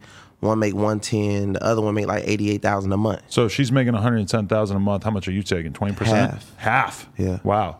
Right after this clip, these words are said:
Speaker 2: And you're just helping promote 'em and help manage
Speaker 1: I'm,
Speaker 2: 'em and
Speaker 1: I'm putting the money in them.
Speaker 2: Okay.
Speaker 1: You get what I'm saying? So of course, uh, they wouldn't be how big they are if it wasn't for me.
Speaker 2: Right.
Speaker 1: So I'm basically taking,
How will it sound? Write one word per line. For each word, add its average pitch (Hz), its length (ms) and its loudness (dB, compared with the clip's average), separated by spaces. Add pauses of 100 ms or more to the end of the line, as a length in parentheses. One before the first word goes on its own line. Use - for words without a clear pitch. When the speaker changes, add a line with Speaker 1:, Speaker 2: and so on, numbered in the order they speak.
(140)
Speaker 2:
And 117 140 2
you're 123 120 4
just 110 180 -4
helping 117 320 0
promote 117 400 2
'em 117 180 2
and 104 80 2
help 113 180 0
manage 107 300 0
Speaker 1:
I'm, 156 100 6
Speaker 2:
'em 127 160 2
and 98 100 4
Speaker 1:
I'm 156 200 4
putting 143 220 2
the 127 80 2
money 156 280 2
in 101 100 0
them. 95 220 -4
Speaker 2:
Okay. 95 340 -2 (240)
Speaker 1:
You 113 80 -2
get 147 120 4
what 147 60 4
I'm 147 80 0
saying? 160 240 2
So 110 280 0 (260)
of 101 140 0
course, 170 340 2
uh, 87 160 0 (240)
they 135 200 4
wouldn't 151 260 2
be 160 220 0
how 139 260 0
big 135 260 0
they 123 140 2
are 147 180 2
if 113 120 -4
it 127 60 2
wasn't 117 280 0
for 107 80 -2
me. 156 240 -2 (100)
Speaker 2:
Right. 101 300 2 (140)
Speaker 1:
So 107 400 2
I'm 139 160 4
basically 127 600 0 (120)
taking, 139 460 0